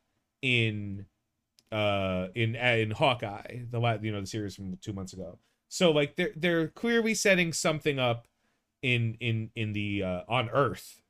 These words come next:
you know, for lack of a better word. But we, we haven't seen a inkling of what's going on from Loki. Nothing. We haven't seen any of the T V A in anything.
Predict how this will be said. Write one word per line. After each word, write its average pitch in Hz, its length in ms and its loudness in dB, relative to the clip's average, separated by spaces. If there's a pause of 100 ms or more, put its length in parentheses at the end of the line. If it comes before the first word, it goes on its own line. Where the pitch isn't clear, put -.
(120)
you 110 100 -4
know, 98 160 -2
for 107 160 -4
lack 101 240 -4
of 95 60 -8
a 90 40 -10
better 98 200 -6
word. 98 300 -10 (1000)
But 147 260 2 (680)
we, 143 420 -6
we 202 140 0
haven't 247 240 0
seen 165 380 0 (1200)
a 139 360 6 (220)
inkling 214 540 0 (440)
of 139 200 2
what's 143 180 0
going 123 300 2
on 107 180 0
from 101 180 -6
Loki. 92 460 -12 (180)
Nothing. 165 540 0 (380)
We 196 100 4
haven't 185 280 8
seen 147 640 -2 (100)
any 151 260 4
of 117 80 0
the 120 60 -4
T 120 180 -4
V 120 220 0
A 151 320 6
in 139 80 0
anything. 139 640 -4